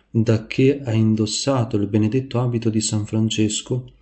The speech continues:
e per le viscere di Gesù Cristo ti supplichiamo di aver compassione di quelli i quali, aderendo ai tuoi consigli, abbandonarono onori e ricchezze, abiurarono gli idoli per abbracciare la croce di Gesù nostro Redentore.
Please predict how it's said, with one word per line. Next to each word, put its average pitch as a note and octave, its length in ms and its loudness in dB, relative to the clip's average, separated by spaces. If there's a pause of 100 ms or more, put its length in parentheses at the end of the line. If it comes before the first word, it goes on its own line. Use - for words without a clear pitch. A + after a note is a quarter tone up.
(540)
e C3+ 140 4
per C#3 240 4
le C#3+ 100 4
viscere C#3+ 460 0
di A#2 120 0
Gesù A#2 260 0
Cristo - 340 -4
ti B2 140 -4
supplichiamo B2+ 800 0
di G2+ 100 2
aver C3 260 0
compassione A#2 880 -2
di G#2+ 140 -2
quelli A#2 500 2
i C3+ 60 -4
quali, A2 540 -2
aderendo A#2 480 0
ai G#2+ 80 0
tuoi A2+ 160 0
consigli, C#3+ 640 0 (400)
abbandonarono C#3 720 0
onori C#3+ 300 2
e B2+ 40 0
ricchezze, B2+ 600 -2
abiurarono A2 680 2
gli A2 160 -2
idoli D3 320 -2
per A2+ 180 -2
abbracciare A2+ 560 -2
la A2 100 0
croce G#2+ 400 -4
di A2+ 100 -2
Gesù A2 360 -2
nostro A2 400 -2
Redentore. A2 960 0